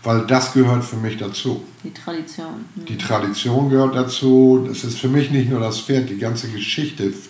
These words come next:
Speaker 1: Pferd gehört dazu. Und für mich natürlich die amerikanische Geschichte, Pferdegeschichte,
Speaker 2: Mhm.
Speaker 1: die sehr, sehr wichtig für mich war und die mich auch sehr geprägt hat. Da bin ich auch sehr stolz drauf.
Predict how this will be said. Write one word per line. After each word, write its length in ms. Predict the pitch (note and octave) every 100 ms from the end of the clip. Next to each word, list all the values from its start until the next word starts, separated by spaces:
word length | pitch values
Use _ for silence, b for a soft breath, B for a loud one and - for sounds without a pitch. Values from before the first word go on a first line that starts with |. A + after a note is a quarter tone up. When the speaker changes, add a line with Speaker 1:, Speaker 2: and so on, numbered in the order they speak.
| -
Speaker 1:
Pferd 360 | - A2 G#2 -
gehört 300 | G#2 G#2 G2+
dazu. 440 | G2+ - A#2 A#2+ B B B B B
Und 160 | A2 G2
für 100 | A2+
mich 260 | A#2+ A#2+
natürlich 500 | A#2+ A2+ A#2 A2 G#2
die 180 | F#2+ G2+
amerikanische 760 | G2+ G#2 G#2 A2+ B2 C3 - G2+
Geschichte, 440 | F2+ G2 E2+ F2+ -
Pferdegeschichte, 800 | - G#2 F2+ F2 E2 - D#2 - -
Speaker 2:
Mhm. 340 | D#3+ D#3+ D#3 D#3+ B B B
Speaker 1:
die 100 | G2+
sehr, 280 | F2 G2+ G2
sehr 220 | F2 F2+ E2+
wichtig 320 | F2 - E2
für 120 | -
mich 240 | E2 E2+ E2+
war 260 | E2 - -
und 140 | F#2+ F#2
die 80 |
mich 200 | G2 G2
auch 100 | F#2
sehr 180 | F#2+ G2
geprägt 460 | F#2 - - C3 B2
hat. 100 | F2+
Da 60 | F2+
bin 180 | F#2
ich 60 | F#2
auch 80 | F2+
sehr 200 | - F#2+
stolz 340 | - A#2+ - -
drauf. 240 | E2 -